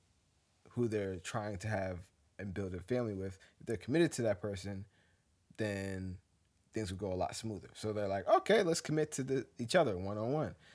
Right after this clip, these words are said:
But the problem is, I think it's been tied to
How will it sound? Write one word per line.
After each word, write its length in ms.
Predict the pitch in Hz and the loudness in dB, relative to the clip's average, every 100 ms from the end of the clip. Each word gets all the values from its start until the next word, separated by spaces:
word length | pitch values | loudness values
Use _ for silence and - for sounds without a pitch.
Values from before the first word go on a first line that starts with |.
| - - _ - | -20 -20 _ 2
But 200 | 131 110 | 2 4
the 60 | |
problem 460 | 107 165 170 185 160 | 6 10 12 10 8
is, 280 | 131 120 95 | 4 4 2
I 100 | 107 | 0
think 540 | - 127 113 - - - - - - - - | 2 0 0 -6 -14 -20 -20 -20 -20 -14 -8
it's 160 | 110 | -8
been 220 | - 123 110 | -2 0 0
tied 540 | - 139 127 123 110 | 2 4 4 4 2
to 580 | - 117 107 101 95 | 0 0 0 -2 -4